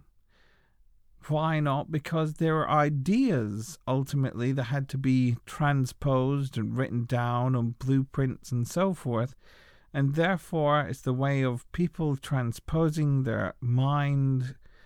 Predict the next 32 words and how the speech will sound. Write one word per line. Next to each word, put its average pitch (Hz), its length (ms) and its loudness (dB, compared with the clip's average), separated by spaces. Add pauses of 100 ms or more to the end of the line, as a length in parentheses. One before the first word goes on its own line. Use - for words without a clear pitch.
(140)
and 120 200 0
therefore 131 440 0
what 123 220 -2
you 123 100 0
get 147 300 0 (300)
is 147 400 0
the 139 240 -2
idea 143 520 0
in 139 160 0
your 147 140 2
hand. 139 680 -2 (540)
Same 170 300 2
thing 165 220 2
for 151 140 -2
bottled 143 420 0
waters 127 500 2
and 120 160 0
so 165 160 -2
forth. 123 320 -6
It 123 60 -2
all 180 280 2
has 170 220 -4
to 156 100 -8
start 135 480 -2
at 95 160 -6 (360)
somebody's 147 560 0
mind 120 720 0
and 104 200 -6
actualizing 123 800 -4
that 107 220 -6
process. 117 480 -6 (400)
So 165 340 0